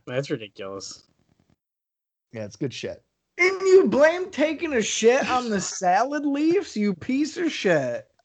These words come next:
Speaker 1: Yeah,
Speaker 3: That
Speaker 1: dude, I, I, I
Speaker 3: that
Speaker 1: ate salad and I just shit, like, a
Speaker 2: It's
Speaker 1: lot.
Speaker 2: a s-, it's a
Speaker 3: poor
Speaker 2: slow,
Speaker 3: salad.
Speaker 2: it's a slow build, my friend.
Speaker 3: That poor salad getting
Speaker 1: He's wait-,
Speaker 3: blamed
Speaker 1: he's
Speaker 3: for
Speaker 1: waited almost three hours to be like, "Actually, I ate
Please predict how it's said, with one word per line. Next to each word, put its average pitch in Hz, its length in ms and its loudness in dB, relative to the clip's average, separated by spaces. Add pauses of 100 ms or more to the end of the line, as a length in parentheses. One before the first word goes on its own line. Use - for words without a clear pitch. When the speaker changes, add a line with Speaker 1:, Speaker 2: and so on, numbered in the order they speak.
(500)
Speaker 1:
Yeah, 226 180 8
Speaker 3:
That - 80 6
Speaker 1:
dude, 147 140 6
I, 156 120 6 (160)
I, 175 100 4
I 185 180 4
Speaker 3:
that 170 240 4
Speaker 1:
ate 180 220 2
salad 165 480 2
and 160 120 0
I 147 80 2
just 151 220 -6
shit, 135 440 -4
like, 123 160 -10
a 120 40 -8
Speaker 2:
It's 170 240 6
Speaker 1:
lot. - 100 4
Speaker 2:
a 160 40 6
s-, - 380 0
it's 160 300 8
a - 60 -
Speaker 3:
poor 135 100 2
Speaker 2:
slow, 143 500 4 (180)
Speaker 3:
salad. - 40 -12 (320)
Speaker 2:
it's 156 240 0
a 123 80 -4
slow 120 480 -2
build, 110 300 0
my 95 160 -10
friend. 107 480 -10 (420)
Speaker 3:
That 185 480 -2
poor 170 320 -2
salad 131 600 -10
getting 151 180 -4
Speaker 1:
He's 180 120 0
wait-, 214 200 8
Speaker 3:
blamed 143 120 0
Speaker 1:
he's 139 100 -2
Speaker 3:
for - 80 0
Speaker 1:
waited 226 180 4
almost 190 280 -6
three 170 180 -2
hours 160 320 0
to 160 100 -8
be 156 120 -2
like, 143 220 -2
"Actually, 214 600 0
I 160 160 -4
ate 151 360 2